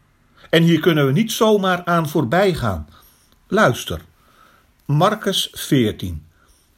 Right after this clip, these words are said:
vers twaalf tot en met zestien. En op de eerste dag van de ongezuurde broden,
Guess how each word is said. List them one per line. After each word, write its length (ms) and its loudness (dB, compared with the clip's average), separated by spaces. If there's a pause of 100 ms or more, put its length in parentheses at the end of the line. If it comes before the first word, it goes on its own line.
vers 360 2
twaalf 640 0 (440)
tot 200 -4
en 60 -2
met 220 -2
zestien. 760 -4 (1800)
En 140 0
op 100 2
de 100 0
eerste 480 0
dag 360 -2
van 140 0
de 120 0
ongezuurde 680 0
broden, 540 -2